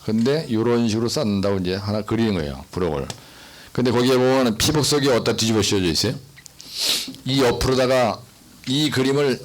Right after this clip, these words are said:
어, 여러분들 뭐 다 그렸을 거예요. 예, 이런 식으로 많이 쌓잖아? 그러면은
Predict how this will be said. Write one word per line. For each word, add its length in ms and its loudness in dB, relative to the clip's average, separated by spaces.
어, 540 0
여러분들 300 0
뭐 100 0
다 120 -2
그렸을 300 -2
거예요. 240 -4
예, 120 -2
이런 400 2
식으로 180 0
많이 180 0
쌓잖아? 440 -2
그러면은 580 2